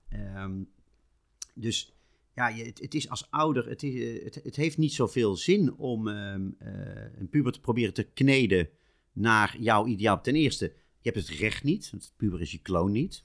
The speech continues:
of een kind is je kloon niet. Eh, en jouw waarden en normen, ja, dat is hartstikke leuk voor jou, maar die hoeven niet noodzakelijkerwijs de norm van je kind te zijn. Niet als puber, maar ook niet als n-, aankomende volwassene. Ehm,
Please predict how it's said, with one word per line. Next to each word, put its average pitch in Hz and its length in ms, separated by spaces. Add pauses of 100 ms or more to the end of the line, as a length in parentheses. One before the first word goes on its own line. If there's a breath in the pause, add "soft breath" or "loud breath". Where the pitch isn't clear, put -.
(120)
of - 80
een 120 120
kind 92 260
is 120 80
je 120 80
kloon 117 340
niet. 180 280 (600 soft breath)
Eh, 110 360
en 117 200
jouw 123 340
waarden 107 340
en 101 120
normen, 95 560
ja, 110 180
dat 98 100
is 107 120
hartstikke - 340
leuk 104 180
voor 127 100
jou, 104 200
maar 131 80
die 127 100
hoeven 139 220
niet 156 200
noodzakelijkerwijs 110 680
de 104 60
norm 110 200
van 110 100
je 107 60
kind 165 200
te 101 80
zijn. 80 340 (460)
Niet 156 260
als 110 140
puber, 151 260
maar 143 140
ook 143 120
niet 123 160
als 98 220 (160)
n-, 107 520
aankomende 98 580
volwassene. 98 560 (800 loud breath)
Ehm, 104 480